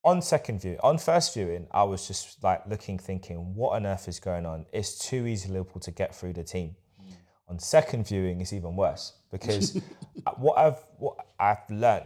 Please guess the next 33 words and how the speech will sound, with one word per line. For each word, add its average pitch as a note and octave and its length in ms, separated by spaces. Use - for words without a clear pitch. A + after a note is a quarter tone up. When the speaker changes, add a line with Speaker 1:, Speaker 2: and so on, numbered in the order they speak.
Speaker 1:
since - 480
from F#2+ 260
looking G2 200
at D#2+ 60
a - 20
couple - 240
other F#2+ 140
games F#2 220
is E2+ 60
that D#2 120
we G2 100
have B2 200
a A#2 60
sort - 180
of - 120
tactic - 380
in F#2 80
how F#2 180
we F#2+ 140
defend F#2 680
or G2+ 180
how G2+ 180
the F#2 100
line G2 400
is F#2+ 160
done F#2 300
when F#2 100
we're F#2 80
defending F#2 720
to - 220
accommodate F#2+ 500
Zinchenko's F#2+ 580
attacking, F2+ 580